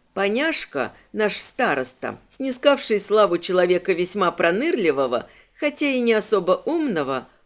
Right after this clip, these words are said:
шёпотом делился информацией. Мол, в таких камерах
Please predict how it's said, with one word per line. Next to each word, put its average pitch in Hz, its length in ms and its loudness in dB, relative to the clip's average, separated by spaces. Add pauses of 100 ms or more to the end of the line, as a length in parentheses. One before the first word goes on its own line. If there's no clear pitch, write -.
шёпотом 311 720 -6
делился 220 580 0
информацией. 208 1000 -6 (400)
Мол, 196 280 2
в - 100 -12
таких 185 520 -4
камерах 220 640 -4